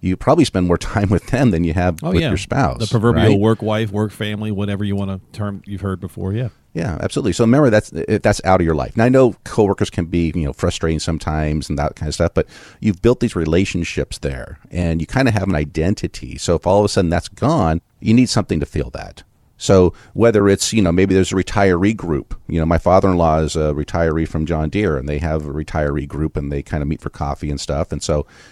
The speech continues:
Speaker 1: it's all the old retirees get together and, you know, complain. Well, which is fun 'cause you <laughs> want someone to complain to 'cause your spouse is kinda fed up by that point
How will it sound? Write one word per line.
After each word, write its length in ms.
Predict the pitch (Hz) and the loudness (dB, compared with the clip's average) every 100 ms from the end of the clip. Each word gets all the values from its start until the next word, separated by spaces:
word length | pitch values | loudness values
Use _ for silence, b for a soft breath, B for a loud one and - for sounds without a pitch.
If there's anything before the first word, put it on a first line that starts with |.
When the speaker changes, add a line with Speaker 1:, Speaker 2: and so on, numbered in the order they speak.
| B | B
Speaker 1:
it's 100 | - | -6
all 160 | 73 | -2
the 80 | 78 | 0
old 140 | 80 85 | 0 0
retirees 500 | 85 87 92 95 - | -2 0 0 0 -2
get 140 | 76 | -8
together 380 | 73 71 80 90 | -6 -4 -2 -2
and, 120 | 76 - _ - | -2 -6 _ -10
you 80 | 69 | -6
know, 80 | 76 | -6
complain. 500 | - - 117 69 62 - | -4 -2 0 0 -6 -10
Well, 200 | 78 82 | -4 -4
which 200 | 95 - | -4 -4
is 120 | 92 | -4
fun 240 | - 147 67 | 0 0 -2
'cause 260 | - 76 | -6 -6
you 40 | 76 | -6
<laughs> 120 | - | -4
want 80 | 104 | -2
someone 160 | 90 | -2
to 60 | 82 | -2
complain 340 | - - 117 | -2 2 2
to 100 | 123 | 2
'cause 160 | - 82 | 0 0
your 80 | 85 | 0
spouse 320 | - 117 123 | 2 2 2
is 80 | 85 | 0
kinda 200 | 101 82 | 0 0
fed 200 | 85 85 | 2 2
up 140 | 131 | 2
by 200 | - 76 | -2 -2
that 220 | 76 113 | 0 0
point 340 | - 80 78 | 0 -4 -4